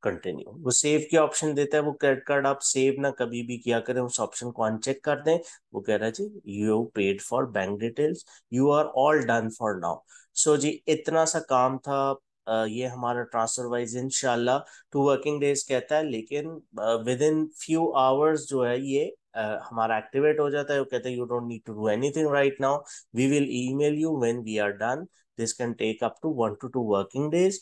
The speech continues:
और, अ, मैं आपको बता रहा हूँ कि ये बहुत जल्दी हो जाता है और अब आप ज़बरदस्त, अ, जो है वो तरीके से अपना, अ, जो है वो डॉलर जीबीपी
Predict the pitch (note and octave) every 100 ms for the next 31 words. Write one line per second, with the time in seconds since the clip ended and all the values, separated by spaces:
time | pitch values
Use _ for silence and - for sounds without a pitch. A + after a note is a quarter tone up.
0 | - - _ - A#2 A#2 A#2 A2+ A2+ A#2+
1 | A2+ A2 A2 G#2+ G#2 G#2 A#2+ A#2 B2 A#2+
2 | A#2 A#2 B2 B2 B2 G#2 G2+ C#3 A#2+ C3+
3 | C3+ C#3 C3 B2+ B2 C3 B2 - G#2+ -
4 | G#2 A2+ F#2 G2+ G#2 - _ _ G#2 G#2+
5 | G#2 G#2+ G2+ C3 D3 - - - - G#2+
6 | G#2 A2 G#2+ A2 G#2 G2 F#2+ G2+ G2+ A#2
7 | - F#2 - G2+ A#2+ E3+ - - - -
8 | G#2 G2+ F#2+ G2+ F#2 G2+ G2 A#2+ A#2 G#2+
9 | F#2 F#2+ G2 G2 - G2 G2+ G2 G#2 A#2+